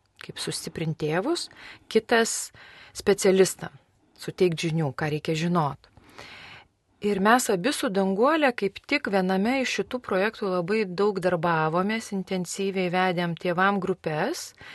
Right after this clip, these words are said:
Ir šiandien vat laidoj ir norim su jumis pasidalinti savo atradimais,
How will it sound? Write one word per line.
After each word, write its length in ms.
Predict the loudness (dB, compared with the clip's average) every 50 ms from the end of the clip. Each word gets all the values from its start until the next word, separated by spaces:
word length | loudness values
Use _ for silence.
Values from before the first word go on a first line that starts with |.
| -18 -18 -16 -16 -18 -18 -18 -12 -10
Ir 120 | -6 -4
šiandien 360 | -2 0 0 2 4 4 4
vat 180 | 4 4 2 2
laidoj 460 | 2 0 0 2 2 2 2 4 2
ir 140 | 2 2 0
norim 460 | 0 0 2 2 4 4 4 2 0 -2
su 160 | -4 -6 -4
jumis 320 | -2 -2 0 -2 -4 -6 -4
pasidalinti 840 | -4 -2 -2 -2 -4 -4 0 0 0 0 0 -2 -4 -2 -4 -6
savo 280 | -4 -4 -2 0 0 0
atradimais, 720 | 0 0 -2 -2 -2 2 2 2 2 2 0 -4 -8 -12